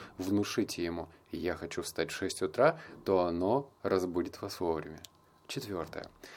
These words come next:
Ваше подсознание сформировало ваше тело и может также исцелить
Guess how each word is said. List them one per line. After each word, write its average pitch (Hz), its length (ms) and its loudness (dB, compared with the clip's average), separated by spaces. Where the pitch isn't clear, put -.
Ваше 147 200 6
подсознание 123 680 2
сформировало 92 720 2
ваше 90 300 -2
тело 104 320 0
и 78 100 -4
может 87 320 -2
также 92 520 0
исцелить 85 600 -6